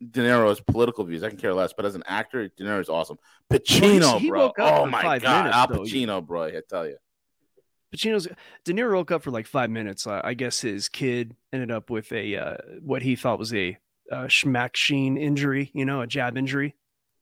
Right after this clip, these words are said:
Speaker 1: Oh,
Speaker 2: Or
Speaker 1: really?
Speaker 2: something like that. And then he, uh, he did, like, a movie
Speaker 1: The jib jab.
Speaker 2: about
Speaker 1: The jib
Speaker 2: that.
Speaker 1: jab, jibby jab.
Speaker 2: Yeah, yeah, he did a jibby jab movie, and, uh, and then they canceled him from, like, the Cannes Festival, and they started
Speaker 1: Oh, I
Speaker 2: canceling him
Speaker 1: remember
Speaker 2: left and
Speaker 1: that.
Speaker 2: right.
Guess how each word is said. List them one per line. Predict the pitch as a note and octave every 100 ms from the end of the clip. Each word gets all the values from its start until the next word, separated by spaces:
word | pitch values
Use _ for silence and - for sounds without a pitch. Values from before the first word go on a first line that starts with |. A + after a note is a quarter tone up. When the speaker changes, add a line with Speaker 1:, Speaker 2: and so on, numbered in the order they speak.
| _ -
Speaker 1:
Oh, | C#3+ C#3 A3
Speaker 2:
Or | F3
Speaker 1:
really? | C3+ C3
Speaker 2:
something | F#2+ A#2
like | C3+ C#3+
that. | C#3 C3+ - _
And | B2 B2
then | A2+
he, | B2 A#2+ A2
uh, | G2 F#2 E2 -
he | A2 B2+
did, | B2 B2+
like, | A#2+ G#2+ -
a | G2+ F#2
movie | A2 C3+ D3+
Speaker 1:
The | G3
jib | A3+ F#3
jab. | C#3+ G2
Speaker 2:
about | C#2 A#2+
Speaker 1:
The |
jib | B2+ F3
Speaker 2:
that. |
Speaker 1:
jab, | A#2 A2
jibby | B2 F2+
jab. | D#2+ - - _ _ _ _ _
Speaker 2:
Yeah, | - D3+
yeah, | D3+ C3+
he | D3
did | D3
a |
jibby | A2+ B2 C3+
jab | C#3 D3+
movie, | D#3 D#3 D#3+ E3+ -
and, | A2 A#2+ G#2+ G2+ -
uh, | G2 G2 E2+ E2+ - _ _ - _ _ -
and | C3
then | C3+
they | C3
canceled | A2+ C#3 B2+ - C3+
him | C#3
from, | C3+ B2+
like, | A2 G#2+
the | G2+
Cannes | - C#3 C3
Festival, | C#3 C3+ C#3+ C3+ C#3 C#3+
and | C3
they | G#2+
started | - B2
Speaker 1:
Oh, | C3+
I | D#3
Speaker 2:
canceling | D3+ C#3+
him | E3+
Speaker 1:
remember | G3
Speaker 2:
left | D#3+
and | A2
Speaker 1:
that. | E2+
Speaker 2:
right. | A2 B2+